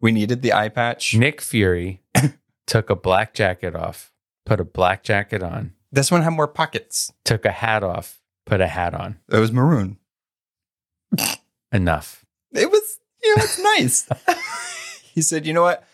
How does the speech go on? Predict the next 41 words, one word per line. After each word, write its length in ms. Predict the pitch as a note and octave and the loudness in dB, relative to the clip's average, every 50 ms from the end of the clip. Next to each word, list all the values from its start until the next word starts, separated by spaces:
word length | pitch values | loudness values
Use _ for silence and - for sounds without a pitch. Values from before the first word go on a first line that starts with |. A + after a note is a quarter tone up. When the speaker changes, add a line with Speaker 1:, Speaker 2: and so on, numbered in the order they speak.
| _ _ _ _ _ _ _ _ | _ _ _ _ _ _ _ _
Speaker 1:
This 120 | C3+ B2+ B2+ | -2 0 0
is 120 | C#3+ C#3 | 0 -2
dirty. 480 | A#2+ - A2 G#2+ G#2+ G#2+ G#2 A2 A2 A2+ | -2 0 2 2 2 2 0 0 -2 2
I 120 | A2+ G#2+ | 2 2
just 320 | G#2 - - G#2+ - - - | 0 0 -6 -6 -4 -6 -8
traveled 540 | - - A2 G2 F#2+ - A#2 A#2 A#2 B2+ C3+ | -8 -6 -4 -4 -4 -2 -4 -6 -4 -2 0
in 80 | A#2+ | 2
Speaker 2:
That's 160 | A2+ A2 A#2 | 2 4 2
Speaker 1:
this." 160 | D3 D3+ - - | 2 0 -2 0
Speaker 2:
true. 160 | - A2+ G2 | 0 0 0
You 180 | F#2+ G#2+ A#2+ | 2 2 0
do 140 | C3 D3 D#3 | 0 2 2
like 160 | C#3+ C3 A#2 | 2 2 0
to 80 | - A2+ | -2 -4
get 180 | G2+ G#2 G2 - | -4 -4 -4 -4
changed. 260 | - - A2 G2+ G#2+ | -4 -6 -4 -2 0
You 60 | C3 | 0
like 80 | D#3 D3+ | 0 0
to 80 | - A#2+ | -2 -4
freshen 360 | - C#3+ B2 A2 - A#2+ G2 | 0 0 0 0 0 -8 -8
up. 200 | E2+ - - _ - | -8 -10 -12 _ -2
Speaker 1:
Yeah, 280 | G4 G4+ G#4 G#4 G4 F#4+ | 0 2 2 4 4 4
Speaker 2:
You 60 | E4+ | 4
wanna 120 | - - | 2 2
Speaker 1:
before 200 | F3+ F3 - - | 0 0 0 0
Speaker 2:
freshen 160 | G#3 A#3+ F#3+ F3+ | 0 -2 -2 0
Speaker 1:
fight. 360 | F#3+ F#3 G3+ C#4 D#4+ F4 - | 0 0 0 0 -2 -4 -4
Speaker 2:
up. 60 | - - | -6 -2
And 240 | - C#3+ D3 C#3+ B2+ | 0 2 2 2 2
this 260 | B2+ F#3 B3+ - - | 2 2 2 0 -2
mausoleum 760 | E3 D3+ D3+ D3 C#3 A#2+ B2 A#2 A2 A2+ C3 D#3+ E3+ B2 F#2 F2 | 0 0 2 2 2 0 -4 -4 -2 0 0 0 0 -2 -2 -4
was 180 | F#2 F#2 - - | -4 -6 -8 -6
tricked 480 | - - - D#3 D#3+ F3+ - - - _ _ - | -6 -2 0 0 0 0 -4 -12 -20 _ _ -4
out. 420 | C#3+ D#3+ F#3+ E3+ G2+ E2 - - _ _ _ - | -2 0 2 2 2 0 -2 -6 _ _ _ -4
Speaker 1:
Yeah, 280 | - F4 F#4 D4+ A#3 A2 | 0 2 2 4 4 2
it 60 | A#2 | 2
had 180 | B2 C3+ B2 | 2 2 2
a, 80 | A#2+ A#2 | 0 -2
the, 340 | A2+ - - B2 A#2 A2+ A2+ | -4 -4 -4 -2 -2 -2 -2
like, 300 | A2+ A#2 A2+ A2+ A2+ - | -2 -2 -2 -4 -4 -6
the 360 | B2 A2+ A2 G#2+ G#2+ - - | -4 -2 -2 -2 -4 -8 -8